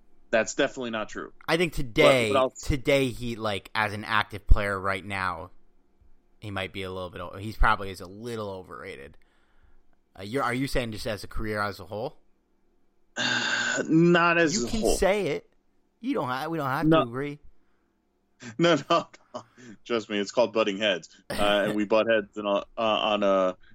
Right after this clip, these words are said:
Speaker 1: a lot of issues, uh, like, uh, if LeBron's better than Kobe. But that's another,
Speaker 2: Oh, man.
Speaker 1: uh, that, that's another issue, and we'll, we'll get to that at some point.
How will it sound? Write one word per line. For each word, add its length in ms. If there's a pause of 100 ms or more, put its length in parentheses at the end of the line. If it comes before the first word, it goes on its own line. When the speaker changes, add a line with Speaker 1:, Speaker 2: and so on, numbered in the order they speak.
(160)
Speaker 1:
a 40
lot 220
of 100
issues, 460
uh, 260
like, 380
uh, 320
if 220
LeBron's 420
better 220
than 120
Kobe. 280
But 200
that's 220
another, 460
Speaker 2:
Oh, 80
man. 320
Speaker 1:
uh, 320 (560)
that, 200
that's 200
another 340
issue, 320
and 140
we'll, 280
we'll 140
get 220
to 120
that 200
at 120
some 240
point. 360